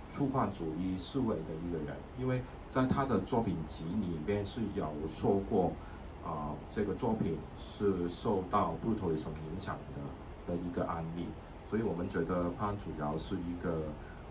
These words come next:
呃，跟英国是有直接关系，就是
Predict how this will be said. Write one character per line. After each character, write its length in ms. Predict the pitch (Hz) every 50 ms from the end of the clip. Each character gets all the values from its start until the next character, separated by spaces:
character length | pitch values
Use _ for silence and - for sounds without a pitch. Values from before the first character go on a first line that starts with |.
| - - -
呃， 80 | 85 80 76 76 73 76 76 73 73 73 -
跟 200 | - 104 95 95 98 101 113
英 200 | 110 104 104 101
国 200 | 82 80 80 78
是 160 | - - 92
有 180 | 85 85 80 73 71 - -
直 180 | - - 92 85
接 140 | 82 101 98
关 240 | - 95 92 90 87
系， 140 | - - 85 78 76 -
就 80 | 90 82
是 480 | 80 - 87 85 80 80 78 76 76 76